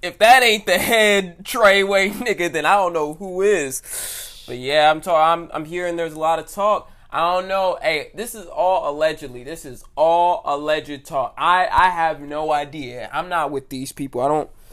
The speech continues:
I don't know for a fact. But this is what I'm hearing. This is what's bubbling around. Shotty is telling. Shotty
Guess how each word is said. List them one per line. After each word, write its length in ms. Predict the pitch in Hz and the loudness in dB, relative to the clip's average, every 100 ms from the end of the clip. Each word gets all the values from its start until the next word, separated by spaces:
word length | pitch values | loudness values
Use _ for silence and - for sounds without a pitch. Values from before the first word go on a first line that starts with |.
| - - | -6 0
I 40 | |
don't 200 | 165 156 | 0 0
know 160 | 165 165 | -2 -2
for 180 | 151 | -6
a 60 | 123 | -10
fact. 500 | - 175 147 113 - - - | -4 2 4 2 -8 -20 -12
But 100 | 143 | -10
this 120 | 175 | -10
is 80 | 180 | -6
what 160 | 190 | -2
I'm 140 | 180 170 | -2 -4
hearing. 280 | 185 170 143 | -6 -6 -8
This 100 | 170 | -10
is 40 | |
what's 160 | 165 151 | -14 -10
bubbling 400 | 156 165 165 156 | -8 -8 -8 -12
around. 380 | 147 156 135 | -8 -8 -8
Shotty 340 | 127 160 156 151 | -6 -4 -4 -4
is 160 | 143 | -16
telling. 380 | - 151 123 104 - _ | -14 -12 -12 -18 -20 _
Shotty 540 | - 175 165 165 165 | 0 4 4 2 -6